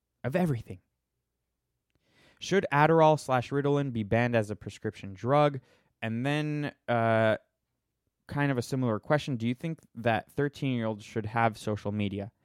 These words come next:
No, I don't. I think that there should be, there should be a law. The sa-, the same way that there are cigarette laws,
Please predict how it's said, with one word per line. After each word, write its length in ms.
No, 480
I 120
don't. 500
I 80
think 280
that 300
there 200
should 260
be, 340
there 160
should 300
be 120
a 100
law. 360
The 80
sa-, 260
the 80
same 220
way 100
that 160
there 100
are 40
cigarette 400
laws, 440